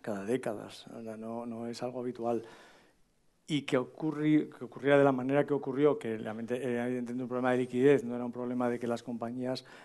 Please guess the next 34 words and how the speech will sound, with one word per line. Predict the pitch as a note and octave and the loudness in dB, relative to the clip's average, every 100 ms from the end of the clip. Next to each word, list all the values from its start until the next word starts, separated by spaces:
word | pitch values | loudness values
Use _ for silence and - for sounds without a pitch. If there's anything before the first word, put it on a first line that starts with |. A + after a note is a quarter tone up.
| - | -8
en | C#3 | -8
las | |
que | B2 | -6
estábamos | - B2+ B2+ | -4 -4 -4
invirtiendo | B2 A#2+ B2 B2 | -6 -6 -6 -6
tuvieran | A#2 B2 A#2+ | -6 -6 -6
problemas, | A#2 B2 C3+ C3 C3+ C3+ - - - - _ _ _ _ _ - - | -6 -2 0 0 -2 -6 -16 -20 -20 -20 _ _ _ _ _ -20 -12
pues | B2 | -8
mostraba | A2+ A2+ - C3+ C#3+ | -8 -8 0 4 4
que | C#3+ | 2
podía | B2 B2 B2+ | -2 -2 -2
ser | B2 | -4
un | C3 | -6
fenómeno | B2 A#2+ B2+ C3 | -6 -6 -4 -4
a | |
corto | B2+ B2+ B2+ | -4 -6 -6
plazo. | A#2 B2 A#2+ A2+ - - | -2 -2 -2 -8 -20 -14
Y | D3 | -8
era | B2+ | -6
relativamente | B2 B2 A#2+ B2+ B2 C3 | -6 -6 -6 -6 -4 -6
fácil, | - B2 C3+ C3 - - _ _ | -6 -6 -6 -8 -12 -20 _ _
fácil, | - - A#2 - _ _ - | -20 -20 -20 -20 _ _ -14
entre | A#2+ | -12
comillas, | B2 B2 B2 C3 B2+ | -8 -4 2 4 4
de, | B2+ A#2 A2+ A2+ - - _ - | 0 -2 -4 -10 -20 -20 _ -12
de, | A#3+ B2 A#2+ A#2 A#2 A2+ A2+ A2+ A2 - _ _ | -8 -6 -6 -6 -8 -8 -10 -12 -14 -18 _ _
de | - | -8
explicar. | C3+ - B2 A#2+ C3+ | -8 -6 -6 0 0
Además, | B2 A#2 C#3 | 0 -6 -8
como | D3 | -8
cuento | C3 D3+ D#3+ | -6 -4 -2
en | D3+ | -2
el | A#2 | -2
libro, | B2+ D3 | -2 -2